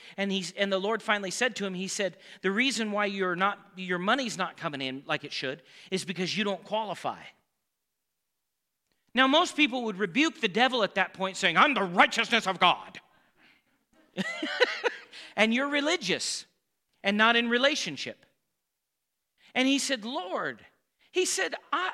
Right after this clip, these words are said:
how do I not qualify? I qualify." He said, "You only qualify on part of that verse." And he said, "Well, what, which part is that?" "The obedient part." He said, "What do you mean?" He said, "The scripture says, if you're willing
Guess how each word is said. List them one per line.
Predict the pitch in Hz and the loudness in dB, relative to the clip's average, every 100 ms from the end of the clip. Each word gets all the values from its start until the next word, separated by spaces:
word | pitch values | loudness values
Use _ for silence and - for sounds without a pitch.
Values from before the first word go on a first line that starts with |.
| - | -6
how | 247 381 | -4 -2
do | 403 359 | -2 -2
I | |
not | 269 269 262 - | -2 -2 -6 -8
qualify? | 277 339 320 - 117 127 | -8 -6 -10 -10 -12 -10
I | - - | -12 -12
qualify." | 160 139 127 - 127 - _ - - | -12 -10 -10 -14 -16 -18 _ -20 -10
He | - 277 | -2 0
said, | 294 240 | 0 -4
"You | 277 | -4
only | 349 349 | -4 -6
qualify | - 277 320 202 202 | -2 -2 -2 -2 -4
on | 202 | -4
part | 190 208 208 | -8 -4 -4
of | 202 | -4
that | 190 180 | -6 -4
verse." | 302 175 - - - _ _ _ _ _ _ _ _ | -6 -6 -12 -14 -16 _ _ _ _ _ _ _ _
And | 302 | -2
he | 277 | 0
said, | - 269 | -2 -4
"Well, | 240 262 220 | -2 -4 -2
what, | 277 269 220 | -4 -6 -10
which | 254 - | -10 -10
part | - 302 339 339 | -14 -12 -8 -6
is | 143 | -6
that?" | 127 92 _ _ _ - | -8 -10 _ _ _ -16
"The | 170 220 | -4 -2
obedient | 220 277 311 226 143 | 0 2 2 0 -6
part." | - 123 104 - _ _ _ _ _ _ _ _ | -12 -14 -14 -20 _ _ _ _ _ _ _ _
He | - | -8
said, | 226 285 | -6 -4
"What | 269 | -2
do | 277 | -2
you | |
mean?" | 277 285 131 - - - | 0 -2 -6 -16 -16 -6
He | 226 | -4
said, | 285 | -4
"The | 220 | -6
scripture | - 330 - 240 | -2 -2 -2 -4
says, | 240 214 202 - - - | -2 -2 -6 -12 -20 -8
if | 214 226 - | -4 -4 0
you're | 208 | 0
willing | 175 156 247 311 202 127 95 | 0 0 2 2 0 -4 -8